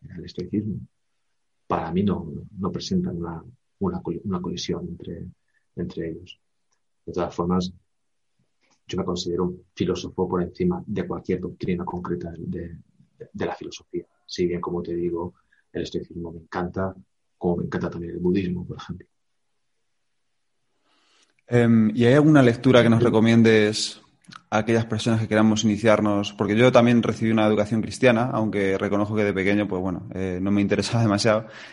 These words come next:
Speaker 2: y, y estoy empezando a interesarme por ella, ¿no? A raíz de leer mucho a los estoicos, mm, por entender un poco también la época, el contexto, todo aquello. ¿Hay algún,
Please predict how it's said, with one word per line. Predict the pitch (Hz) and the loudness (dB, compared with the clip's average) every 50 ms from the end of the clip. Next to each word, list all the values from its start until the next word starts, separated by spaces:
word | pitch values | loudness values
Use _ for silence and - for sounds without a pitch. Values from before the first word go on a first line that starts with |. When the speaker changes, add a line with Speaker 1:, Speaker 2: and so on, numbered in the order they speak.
| - _ | -20 _
Speaker 2:
y, | - - 107 107 107 107 107 104 104 101 98 98 95 92 92 92 90 87 90 90 - - _ _ _ _ _ _ _ _ _ _ _ | -2 2 4 6 6 6 6 4 4 4 2 2 2 0 0 0 -2 -2 -4 -6 -8 -14 _ _ _ _ _ _ _ _ _ _ _
y | 117 113 | 0 0
estoy | 113 - 123 | 2 4 4
empezando | 117 - 110 117 123 | 6 6 6 4 4
a | 120 | 4
interesarme | 117 110 107 95 - 104 101 101 92 | 4 4 2 0 0 0 0 0 0
por | 85 87 87 | -2 -4 -4
ella, | 85 80 - | -4 -4 -4
¿no? | 104 123 | -4 -4
A | 117 | -2
raíz | 110 101 98 104 98 | 0 0 0 2 2
de | 104 104 101 | 2 2 4
leer | 101 101 101 98 | 4 4 4 4
mucho | 104 107 107 107 101 | 2 0 0 -2 -4
a | 92 | -4
los | 98 - | -4 -6
estoicos, | - - 113 113 110 113 120 139 - - _ _ _ - - - _ _ _ _ _ _ _ _ _ - _ _ | -2 -2 0 0 0 -2 -4 -4 -6 -12 _ _ _ -20 -20 -20 _ _ _ _ _ _ _ _ _ -20 _ _
mm, | - - 104 98 92 92 92 | -10 -8 -6 -6 -6 -6 0
por | - 113 113 | 2 4 4
entender | 113 104 104 110 107 113 120 | 6 4 4 4 4 6 4
un | 117 | 6
poco | 113 120 117 | 6 6 6
también | 113 107 107 107 | 6 6 6 6
la | 104 95 107 | 6 6 6
época, | 117 113 - 120 110 - 104 101 | 6 4 2 -2 0 4 4 4
el | 104 98 | 4 4
contexto, | 101 98 95 113 113 - - - 110 104 101 101 | 2 0 0 0 -2 -2 -4 -4 -2 0 0 0
todo | 104 110 104 | 2 2 2
aquello. | 101 98 - 113 117 123 123 98 | 2 2 -2 -2 0 0 2 4
¿Hay | 90 117 | 4 6
algún, | 123 127 127 127 127 127 123 120 120 117 113 117 - | 6 8 8 8 8 8 8 8 6 6 4 0 -4